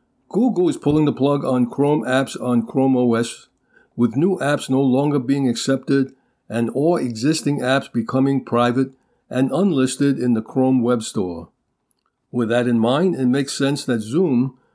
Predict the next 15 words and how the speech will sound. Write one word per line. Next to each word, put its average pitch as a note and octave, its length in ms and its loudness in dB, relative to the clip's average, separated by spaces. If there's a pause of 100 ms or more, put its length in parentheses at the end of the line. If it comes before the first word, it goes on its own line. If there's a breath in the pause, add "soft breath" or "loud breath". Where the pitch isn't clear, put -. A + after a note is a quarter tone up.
(140)
would B2 200 -2
end E3 220 0
official F3 320 -2
support C#3 560 -2
for B2+ 180 0
its A2+ 220 -2
app. A2+ 320 0 (800)
But F3+ 180 -2
as F3+ 160 0
further A#3 340 -2
motivation, B2+ 1000 0 (560)
Zoom E3+ 300 0
released D3+ 360 0
a C3 100 0
progressive B2 760 0